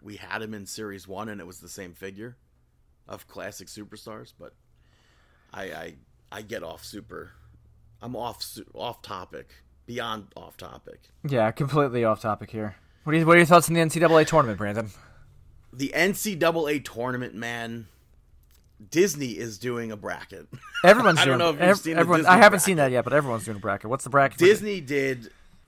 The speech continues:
Speaker 1: It was Mickey's.
Speaker 2: Okay, I thought it was. I
Speaker 1: It
Speaker 2: thought
Speaker 1: was,
Speaker 2: I saw. I
Speaker 1: like
Speaker 2: thought I saw a food bracket too.
Speaker 1: Uh, they did. Uh, yes, they did Disneyland snacks versus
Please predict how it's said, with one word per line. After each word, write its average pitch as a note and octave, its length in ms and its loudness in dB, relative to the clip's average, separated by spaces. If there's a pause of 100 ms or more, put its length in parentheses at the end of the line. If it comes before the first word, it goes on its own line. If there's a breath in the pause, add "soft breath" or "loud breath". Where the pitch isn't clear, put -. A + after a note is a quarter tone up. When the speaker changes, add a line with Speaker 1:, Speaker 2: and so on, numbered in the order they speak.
(260)
Speaker 1:
It C#3+ 80 -2
was C#3 260 -4
Mickey's. C#3 680 -8 (1200)
Speaker 2:
Okay, C#3+ 220 4
I A2+ 60 0
thought F3+ 140 -2
it - 20 2
was. E3+ 100 -2
I F3 180 -2
Speaker 1:
It - 80 -8
Speaker 2:
thought A3+ 160 4
Speaker 1:
was, G3 120 2
Speaker 2:
I G#3+ 40 -12
saw. A3+ 100 -2
I G#3 80 0
Speaker 1:
like A3 80 0
Speaker 2:
thought D#4 120 6
I F4+ 40 0
saw - 160 4
a - 20 8
food F3+ 320 -6
bracket G2+ 360 -6
too. F#2+ 300 -12 (1800 soft breath)
Speaker 1:
Uh, C#3 320 -2
they C#3 160 -6
did. C#3+ 380 -6
Uh, B2 280 -2
yes, G#2+ 280 -10
they B2 100 -10
did A#2+ 220 -8
Disneyland D3 560 -8
snacks B2+ 440 -10
versus B2 800 -14